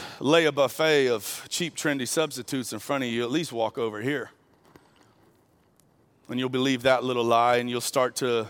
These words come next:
indulge in that thing. Before you know it, you're like, "Man, this is pretty good. Let me get a little bit more of that." And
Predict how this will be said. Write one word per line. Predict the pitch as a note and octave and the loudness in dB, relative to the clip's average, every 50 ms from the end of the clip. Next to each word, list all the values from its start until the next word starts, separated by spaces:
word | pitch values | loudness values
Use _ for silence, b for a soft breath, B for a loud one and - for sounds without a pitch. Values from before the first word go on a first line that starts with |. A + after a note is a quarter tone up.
| B B B B B B _ _ | B B B B B B _ _
indulge | - C#3 C#3 C3 C#3 C3 C3 C3 B2+ A#2+ C3+ | -4 -4 -2 0 0 2 2 0 -2 -2 -4
in | B2 B2 | -2 0
that | B2 B2 B2 B2 | 0 0 0 0
thing. | - C#3 C3 C3 B2+ | -2 -2 -2 -2 -2
Before | A#2+ - - D3+ D#3 | -6 -4 -2 0 0
you | C#3+ B2 A#2 | 0 0 0
know | C3+ D#3 D3+ | 0 0 0
it, | B2 A#2 | 0 0
you're | A#2 | 0
like, | A2+ G#2+ A#2 | 0 0 0
"Man, | B2+ C3 B2+ | -2 -2 -2
this | C#3+ D3 C#3 | -4 -6 -8
is | B2+ | -12
pretty | - - D#3 B2+ A#2 | -8 -6 -6 -6 -4
good. | A#2 C#3+ C#3 A#2+ A#2 | -4 -2 -2 -2 -2
Let | B2 B2 | -4 -8
me | B2+ | -8
get | B2 B2+ B2+ | -6 -6 -4
a | B2 | -4
little | B2 A#2+ A#2+ A#2+ | -2 -4 -4 -4
bit | B2 A2+ C3 | -6 -8 -8
more | B2+ A#2+ A#2 | -8 -6 -6
of | A2+ A#2 | -4 -2
that." | B2+ C#3 C3 A#2 A2 A2+ | 0 0 0 -2 -2 -8
And | A2 G2+ | -14 -20